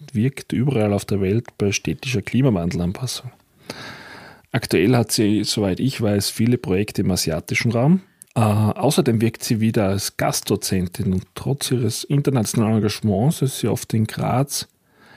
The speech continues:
ihrer Heimatstadt, bei Veranstaltungen anzutreffen. Ja, so, ich, das war eigentlich meine Geschichte von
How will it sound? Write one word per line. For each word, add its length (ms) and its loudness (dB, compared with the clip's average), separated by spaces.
ihrer 200 2
Heimatstadt, 760 2
bei 140 2
Veranstaltungen 680 0
anzutreffen. 720 -4
Ja, 500 8
so, 380 4
ich, 580 -8
das 280 0
war 100 6
eigentlich 280 4
meine 240 4
Geschichte 520 0
von 420 2